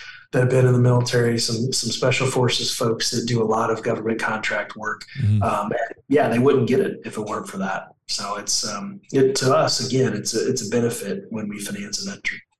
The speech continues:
Speaker 2: Yeah. Um, so just continuing on, wh-, what are some other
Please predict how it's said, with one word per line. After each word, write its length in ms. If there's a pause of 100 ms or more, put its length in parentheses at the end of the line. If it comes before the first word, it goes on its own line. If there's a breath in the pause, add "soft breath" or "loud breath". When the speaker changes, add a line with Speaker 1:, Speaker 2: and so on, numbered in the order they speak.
(380)
Speaker 2:
Yeah. 280 (580 soft breath)
Um, 380 (520)
so 400 (840)
just 220
continuing 500
on, 440 (800)
wh-, 220
what 180
are 80
some 200
other 300